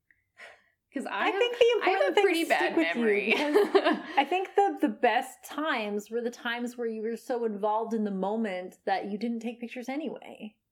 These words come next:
Speaker 1: Oh yeah, I'm, I'm a terrible photo taker. I was gonna say most of, most of the photos that I do have are from other people of kind of events, um, o-, of certain things. Like, for example, I just went on an overnight hike,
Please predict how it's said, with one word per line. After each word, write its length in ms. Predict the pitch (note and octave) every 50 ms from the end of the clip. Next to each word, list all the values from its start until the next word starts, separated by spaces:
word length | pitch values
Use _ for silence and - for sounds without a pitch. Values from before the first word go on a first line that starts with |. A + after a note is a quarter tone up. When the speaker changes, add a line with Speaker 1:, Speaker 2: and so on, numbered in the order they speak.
| -
Speaker 1:
Oh 140 | G3+ G#3 G#3
yeah, 300 | G3+ F#3 F#3 E3 C#3+ B2+ -
I'm, 440 | D3+ E3+ G3 A3 A#3 A#3+ A#3+ - - - - - - -
I'm 200 | F3 F3+ F3+ F3+
a 40 |
terrible 400 | E3+ - F3 B2+ C3 C3+ C#3 D3+ D3+
photo 260 | - D#3 D#3 D#3 D#3
taker. 560 | D#3 - D#3+ D3+ - E3 E3+ E3+ F3 F3 - -
I 60 | D#3
was 100 | D3+ D3+ _
gonna 140 | - D3+ -
say 120 | - C#3+
most 300 | - D3 D3 D3+ - -
of, 80 | D#3 D3+ - _ _ _ _ -
most 240 | G3+ G#3+ A#3+ - C#4+
of 80 | C4
the 60 | C#4
photos 300 | - - A3 G#3+ G#3+ G#3+ F3+
that 100 | F3+ E3
I 120 | E3 D#3
do 260 | D3+ - D3+ C#3+ D3 E3
have 280 | F#3+ D#3+ D#3 D#3 D#3
are 220 | - - - C#3 C#3
from 360 | - - C#3 C3+ C3+ C3+ - - _ _
other 460 | - D3+ D3+ - - - C#3 C#3 - _ _ _ _ _
people 880 | - - - B3 - - - G3 A3 A#3 C4 D4 D#4 E4 F4 F4+ F#4 - - -
of 340 | - A#3 A#3 A#3+ A#3+ A#3 A#3 A#3 _ _ _
kind 220 | - A3 G#3 A3
of 100 | G#3+ A#3
events, 720 | A3 G#3 G#3 - G3+ G3+ G#3 G#3+ A#3 A#3 - - - - - -
um, 500 | F3 E3+ E3 D#3 D3+ D3 D3+ D3 D3 D3 - _ _ _ _ _ _ _ _ _ -
o-, 60 | - G3 - - -
of 180 | G3 G#3+ G3+
certain 300 | - - A#3 A3+ A3+ A#3+
things. 380 | A#3+ B3 A#3 A#3+ A#3+ B3 A#3+ B3
Like, 400 | - - D#3 D3+ D3+ D3+ - - _ -
for 160 | - F#3+ F#3
example, 480 | F3+ E3 - F#3+ G#3+ G#3 - C#3+ D3 -
I 180 | - - F3+ D3
just 180 | - - -
went 100 | D#3 D#3 D#3+
on 40 | D#3+ D#3
an 20 |
overnight 420 | - - E3 E3 E3+ F3+ F#3+ G#3 G#3
hike, 280 | F#3 D3+ C#3+ - -